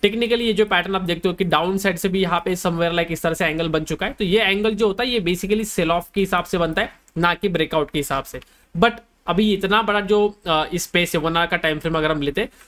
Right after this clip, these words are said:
तो एक candle भी अगर यहाँ पे एक बड़ी बनती है, let's say इस तरह से कुछ breakout वाला candle भी बनता है,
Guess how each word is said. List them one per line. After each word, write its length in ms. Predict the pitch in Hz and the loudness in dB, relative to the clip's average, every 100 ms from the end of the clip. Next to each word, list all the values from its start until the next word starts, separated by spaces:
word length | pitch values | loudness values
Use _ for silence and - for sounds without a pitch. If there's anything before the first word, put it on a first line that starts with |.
| _ | _
तो 60 | 220 | 2
एक 220 | 220 220 | 2 2
candle 280 | 220 208 220 | 0 0 0
भी 100 | 214 | 0
अगर 180 | 214 202 | 0 0
यहाँ 160 | 180 190 | 0 0
पे 60 | |
एक 100 | 190 | 0
बड़ी 160 | 165 175 | 0 0
बनती 300 | 165 160 180 | 0 -2 -4
है, 140 | 151 | -2
let's 180 | 143 151 | -2 -2
say 160 | 170 160 | -2 -2
इस 180 | 165 - | -4 -2
तरह 140 | 160 | -2
से 120 | 156 | -2
कुछ 140 | - 156 | -4 -2
breakout 340 | 147 151 160 | -2 0 0
वाला 120 | 160 | 0
candle 280 | 156 151 156 | -2 -2 -2
भी 60 | 160 | -2
बनता 240 | 151 147 | -2 -2
है, 120 | 226 | -2